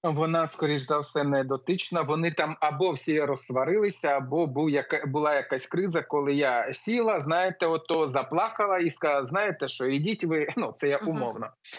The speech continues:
Speaker 1: А, скоріш за все, вона не є дотичною до того, що зараз, е, відбувається у дев'яносто п'ятому кварталі.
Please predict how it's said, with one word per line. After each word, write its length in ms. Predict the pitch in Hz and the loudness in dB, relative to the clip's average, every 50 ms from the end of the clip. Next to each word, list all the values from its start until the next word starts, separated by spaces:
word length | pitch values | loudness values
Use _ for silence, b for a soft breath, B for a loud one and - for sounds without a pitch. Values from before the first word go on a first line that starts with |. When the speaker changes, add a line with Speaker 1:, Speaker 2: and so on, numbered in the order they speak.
| B B B B B B B - | B B B B B B B -2
Speaker 1:
А, 240 | 143 147 147 147 | 0 2 2 0
скоріш 340 | 147 - - 165 170 185 175 | -2 -2 -2 0 2 2 2
за 200 | 147 131 143 160 | 0 0 0 -2
все, 260 | 156 151 - - 208 | -2 -2 -2 -2 -2
вона 400 | 202 151 160 156 156 160 165 175 | 0 0 -2 -2 0 2 2 2
не 300 | 170 151 147 151 165 165 | 2 2 0 2 2 2
є 340 | 151 135 120 131 156 170 151 | 0 -2 -2 0 0 0 0
дотичною 1040 | 143 135 135 135 127 - - 175 208 202 - - - 190 190 190 196 196 196 196 190 | 0 0 -2 -2 -2 -2 -2 -2 0 0 -2 -2 -2 -2 0 0 2 2 2 2 2
до 360 | 156 127 139 143 151 147 135 | 2 0 0 2 2 2 0
того, 440 | 135 - - 151 170 180 185 202 190 | -2 -2 0 2 2 2 2 0 -2
що 320 | - - - 147 160 160 | -2 -2 0 0 0 0
зараз, 680 | 131 123 127 127 135 147 156 151 156 151 143 135 135 | 0 0 2 2 4 4 2 2 2 0 0 -2 -2
е, 200 | 147 147 143 135 | 0 2 2 2
відбувається 920 | 131 131 113 - - 123 117 127 131 143 151 156 151 - - 170 165 - - | 0 -2 -2 -2 -4 -2 0 0 2 2 0 -2 -4 -4 -2 -2 -2 -2 -2
у 180 | 139 135 147 151 | -2 -2 -2 -2
дев'яносто 880 | 135 135 131 123 123 120 117 123 131 135 143 - - - - 151 143 | 0 0 0 0 0 -2 -2 -2 -2 -2 -4 -6 -10 -4 -2 -2 -2
п'ятому 760 | 147 - 131 117 123 117 123 131 127 - 156 143 143 143 143 | -2 -4 -4 -2 0 0 0 -2 -2 -2 -2 -2 -2 -2 -4
кварталі. 1120 | 135 - - 123 127 135 151 151 - _ - 123 117 117 117 113 113 113 117 120 123 127 | -4 -6 -4 -2 -2 -2 -2 -4 -8 _ -4 -2 0 0 0 0 -2 -2 -2 -2 0 0